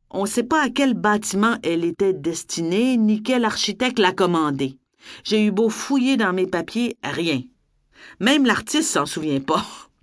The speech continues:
Alors, si quelqu'un a des informations, n'hésitez pas, contactez le centre d'exposition, ça va nous faire plaisir. Toujours est-il que cette murale se retrouve maintenant dans un garage,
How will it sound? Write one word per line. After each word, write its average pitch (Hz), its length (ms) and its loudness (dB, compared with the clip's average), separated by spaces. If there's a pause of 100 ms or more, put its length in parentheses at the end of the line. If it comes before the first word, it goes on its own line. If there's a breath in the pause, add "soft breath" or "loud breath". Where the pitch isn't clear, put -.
(480 loud breath)
Alors, 202 380 4
si - 140 -8
quelqu'un 233 320 2
a 208 60 2
des 202 200 2
informations, 185 680 2
n'hésitez 180 420 0
pas, 226 300 2 (180)
contactez 226 720 2
le 202 180 4
centre 208 520 2
d'exposition, 196 840 0
ça 202 140 2
va 180 100 0
nous 196 120 -2
faire 180 200 2
plaisir. 165 540 -4 (640 loud breath)
Toujours 277 260 2
est-il 285 300 2
que 226 100 0
cette 208 240 -2
murale 247 600 2
se - 120 -4
retrouve 190 540 -2
maintenant 247 480 0
dans 170 320 -2
un 175 80 0
garage, 151 920 -2